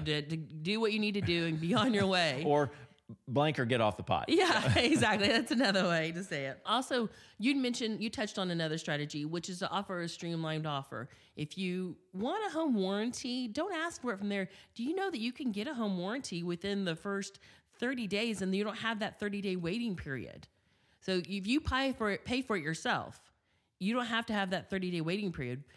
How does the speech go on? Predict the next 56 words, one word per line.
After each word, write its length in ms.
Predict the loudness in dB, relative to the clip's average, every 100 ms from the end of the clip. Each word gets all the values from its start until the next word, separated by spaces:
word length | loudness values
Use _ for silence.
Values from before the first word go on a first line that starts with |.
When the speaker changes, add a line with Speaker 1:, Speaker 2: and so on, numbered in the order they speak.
| -10 -8
Speaker 2:
But 140 | -4 -2
asking 380 | -2 -2 -2
the 100 | -2
seller 520 | 0 0 0 0 -2 -4
to 160 | -8
pay 240 | -6 -4 -4
for 260 | -4 -4
it 60 | -2
is 140 | -4 -4
going 240 | -4 -4
to 120 | -6
take 260 | -6 -6 -4
off 340 | -2 -2 -2
additional 440 | -6 -4 -4 -4 -4
funds 280 | -2 -2 -4
from 160 | -4
them. 240 | -4 -6 -6
So 220 | -2 2
Speaker 1:
it 120 | 4
adds 260 | 6 4 0
complexity 680 | 0 2 2 2 2 2 2
to 120 | 2
the 140 | 2
Speaker 2:
Right. 220 | 4 4 2
Speaker 1:
offer. 80 | -4 -8 -12 -4
Speaker 2:
Yes. 200 | 2 4
Speaker 1:
Even 260 | 4 4
if, 180 | 2 0 -4 -2
even 340 | 0 0 0
if 160 | 0 0
your 140 | 4
offer 360 | 4 4 2 0
is 120 | 2
better, 400 | 4 4 4 2
it's 120 | 0
still 360 | 0 2 4 4
one 340 | 4 4 4
more 180 | 2 0
thing 300 | 0 -2 0
they 80 | 0
have 140 | -2
to 80 | -4
think 260 | -4 -2
about. 300 | 0 -2 -2
Speaker 2:
Right. 320 | -2 -2 -4 -6
Speaker 1:
And 160 | 0
why 140 | 2 2
do 80 | 2
you 100 | -2
think 460 | 0 -2 -2 -8 -10 -8
large 360 | -2 2 2 2
corporations, 640 | -2 0 2 2 -2 -6 -6
McDonald's, 560 | 0 2 2 0 -4 -12 _
has 220 | 0 0
the, 180 | 0 -2 -4
the, 420 | 0 2 2